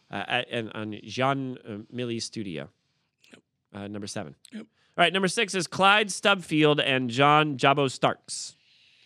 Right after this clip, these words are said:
Speaker 1: Two people?
Speaker 2: Got it.
Speaker 1: Uh, g-, uh, okay, okay. Godfather of Soul, James Brown performs with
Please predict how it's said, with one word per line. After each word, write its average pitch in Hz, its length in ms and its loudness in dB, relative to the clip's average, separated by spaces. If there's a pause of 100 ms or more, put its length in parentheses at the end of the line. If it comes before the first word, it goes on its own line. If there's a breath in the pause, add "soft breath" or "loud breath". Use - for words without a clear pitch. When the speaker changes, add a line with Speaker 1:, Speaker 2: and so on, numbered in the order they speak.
(180 soft breath)
Speaker 1:
Two 170 140 -4
people? 208 200 -4 (640)
Speaker 2:
Got - 120 -10
it. - 40 -10
Speaker 1:
Uh, 113 260 2
g-, 107 160 -6 (1160 soft breath)
uh, 160 40 4
okay, 175 180 4
okay. 156 280 2 (360 soft breath)
Godfather 208 560 4
of 170 120 -2
Soul, 160 260 4
James 143 320 -2
Brown 139 280 0
performs 127 400 -8
with 117 120 -8